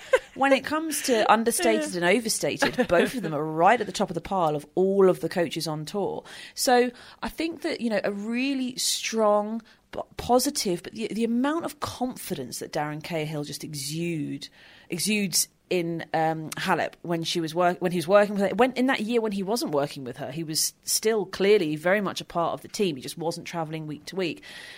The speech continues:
Um, I, you know, you can't, you can't fake that, and it does take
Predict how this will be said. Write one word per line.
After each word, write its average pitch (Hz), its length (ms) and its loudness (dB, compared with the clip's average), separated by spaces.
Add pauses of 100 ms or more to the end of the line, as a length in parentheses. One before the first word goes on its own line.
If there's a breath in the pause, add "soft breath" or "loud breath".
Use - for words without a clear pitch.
(220 loud breath)
Um, 202 400 2 (840)
I, 190 240 2
you 220 160 -2
know, 220 100 -2
you 202 160 -4
can't, 269 480 -2 (420 soft breath)
you 220 100 -10
can't 294 340 2
fake - 360 0
that, 151 160 2
and 160 100 0
it - 140 -12
does 220 320 -2
take - 460 -4